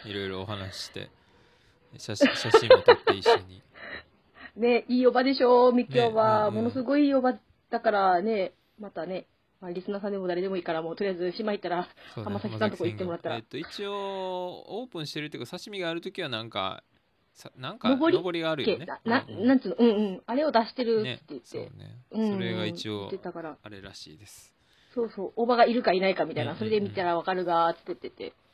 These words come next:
Speaker 2: 「じゃあまた島帰るときに行くね」って言って。で、「また連絡するね」って言って。もう何年ぶり？
Speaker 1: へー。
Speaker 2: 三、四年ぶり？
Speaker 1: あ、そんなぶりなんや。
Speaker 2: 行ってない。もう行ってないし、会ってもないし、電話もしてない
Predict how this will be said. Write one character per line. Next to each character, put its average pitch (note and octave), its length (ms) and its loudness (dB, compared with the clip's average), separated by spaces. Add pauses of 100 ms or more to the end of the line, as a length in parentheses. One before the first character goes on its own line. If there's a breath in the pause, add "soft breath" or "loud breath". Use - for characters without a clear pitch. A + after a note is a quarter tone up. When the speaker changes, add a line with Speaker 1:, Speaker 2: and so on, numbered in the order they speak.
Speaker 2:
「じ E3 60 -6
ゃ F3 40 -2
あ E3+ 40 -4
ま F3+ 120 -2
た F3 320 2
島 G#3+ 220 -2
帰 A3 100 2
る G3+ 60 0
と F#3+ 80 -8
き F3+ 100 -8
に F3+ 60 0
行 G3+ 140 -6
く - 20 -2
ね」 B3 300 6
っ B3 40 -2
て - 60 -16 (100)
言 - 80 -4
っ - 40 -8
て。 C4+ 400 -2 (560 soft breath)
で、 G#3+ 60 -6
「ま G3+ 80 -2
た G3+ 100 2
連 G3 120 0
絡 F#3+ 140 -2
す G3 100 -6
る F3 80 -4
ね」 G#3+ 380 2
っ - 40 0
て - 160 -20
言 F3 80 -16
っ - 40 -20
て。 F3 120 -8
も F3 160 -6
う G3 180 -4
何 A3+ 260 4
年 D4+ 180 10
ぶ D4 100 6
り？ D#4 280 6 (240)
Speaker 1:
へ G#2+ 340 -4
ー。 G3+ 40 -2
Speaker 2:
三、 B3+ 100 4
四 D4 120 10
年 D#4+ 180 10
ぶ D#4 80 8
り？ E4 200 12
Speaker 1:
あ、 - 120 2
そ - 160 -18
ん C#3+ 80 -12
な C#3+ 80 -6
ぶ B2+ 140 -6
り B2 100 -4
な G#2 100 -8
ん F2 60 -12
や。 F2 60 -18 (720)
Speaker 2:
行 - 100 -4
っ - 40 -20
て G#3+ 140 -2
な G3+ 220 0
い。 F#3+ 40 -2
も F#3+ 140 0
う - 40 -4
行 B3 100 0
っ - 40 -20
て D4 100 4
な B3+ 80 8
い G#3 60 2
し、 - 80 -6
会 G3+ 120 -6
っ - 60 -20
て C4 100 0
も A#3 100 4
な F#3+ 80 0
い F#3 40 -2
し、 F3 160 -4
電 G#3+ 160 6
話 B3 60 10
も C4 100 12
し - 60 2
て G3 80 2
な F3+ 60 2
い F3 100 -4